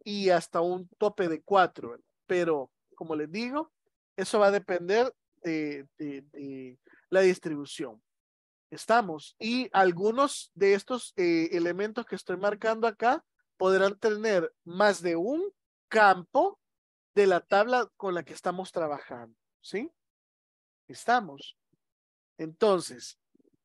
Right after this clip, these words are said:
este es el objeto tabla y este panel me va a ayudar a mí a construir la tabla dinámica. Vamos a ver dos formas de crear tabla dinámica. Una que se llama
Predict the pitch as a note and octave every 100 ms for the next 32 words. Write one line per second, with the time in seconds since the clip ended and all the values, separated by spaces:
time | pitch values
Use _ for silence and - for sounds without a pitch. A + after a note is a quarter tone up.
0 | _ G3+ A#3+ D4+ - D#4+ - A3+ G3+ G3+
1 | F3+ A3 - C4 A3 G#3 B3 A#3 F#3+ F3+
2 | F3+ - A#3+ - B3+ G#3+ A#3 G#3+ F#3+ F3+
3 | F#3 G3+ G#3 G3 A#3 B3 - G#3 F#3 -
4 | F3 D#3+ F#3+ B3 G#3+ C3+ _ _ _ _
5 | - _ _ E3 E3+ E3+ G3+ C4+ _ _
6 | - F3 E3+ E3 F3 D#3+ D#3 D3+ C3+ -
7 | - _ - _ - C4 E4+ - C4+ A#3
8 | B3 B3 - C4 C#4+ - - G#3+ A3+ C4
9 | A3 G#3 F#3 F3+ F3+ F3+ E3+ E3+ F#3 B3+
10 | B3 F#3+ D#3+ F3 E3+ G#3+ A3 - A3+ A3
11 | A3+ A#3 F3+